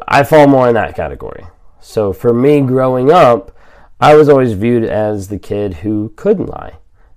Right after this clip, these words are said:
that was an awful liar, that was bad at lying. And what would happen is I would tell a lie, and I would change my face to, you know, give, like, the innocent face. Like, I'd start smiling. I'd start, like,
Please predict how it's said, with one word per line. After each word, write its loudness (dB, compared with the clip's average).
that -4
was -2
an -6
awful -4
liar, -6
that -10
was -6
bad -6
at -14
lying. -14
And -2
what 4
would 2
happen -2
is -4
I -4
would -10
tell 0
a 0
lie, -8
and -6
I -2
would 0
change -2
my 0
face -12
to, -6
you -8
know, -4
give, -8
like, -4
the -4
innocent -2
face. -16
Like, -8
I'd -8
start -6
smiling. -8
I'd -14
start, -6
like, -12